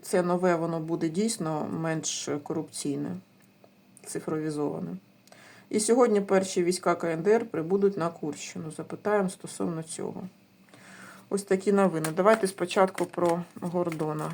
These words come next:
Гордон каже, що п'ятого листопада війна стрімко піде на, піде на завершення,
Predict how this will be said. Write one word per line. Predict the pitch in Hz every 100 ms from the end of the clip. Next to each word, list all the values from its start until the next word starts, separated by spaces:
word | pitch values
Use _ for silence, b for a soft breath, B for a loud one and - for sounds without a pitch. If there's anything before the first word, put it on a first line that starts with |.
| -
Гордон | 180 160 170 170
каже, | 180 180 170
що | - 175
п'ятого | 165 165 165 156
листопада | 156 - 180 226 220 202
війна | 190 170 180
стрімко | - 175 175 160
піде | - 160 160 165
на, | 160 160 B B B -
піде | 202 190 185 185
на | 165 180 165
завершення, | 175 160 147 196 226 - 247 226 220